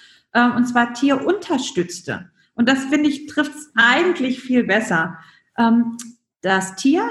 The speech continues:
in unserem Fall eben der Hund, ist ein ganz, ganz festes Bestandteil unseres therapeutischen Konzepts. Ähm, wenn man sich das vorstellt, Musiktherapie ohne Musik,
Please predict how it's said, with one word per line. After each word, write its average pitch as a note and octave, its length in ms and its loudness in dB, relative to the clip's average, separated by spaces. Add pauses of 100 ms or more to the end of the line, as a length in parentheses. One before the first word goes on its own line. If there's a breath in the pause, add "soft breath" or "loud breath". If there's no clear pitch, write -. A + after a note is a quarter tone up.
in A#3 180 2
unserem A3 400 2
Fall G#3 200 0
eben G3 220 2
der F#3 160 -4
Hund, C4+ 320 2 (280 loud breath)
ist A#3+ 280 -4
ein G3+ 240 0
ganz, C#4 320 0
ganz A3+ 280 2
festes - 540 -2
Bestandteil B3+ 720 0
unseres A#3+ 400 2
therapeutischen A3 680 2
Konzepts. - 680 -4 (600)
Ähm, A#3 400 2
wenn C4 140 2
man C#4 140 4
sich B3+ 140 2
das A3+ 140 -2
vorstellt, C#4+ 600 -2
Musiktherapie C#4+ 1000 0
ohne C4 340 0
Musik, A3 580 0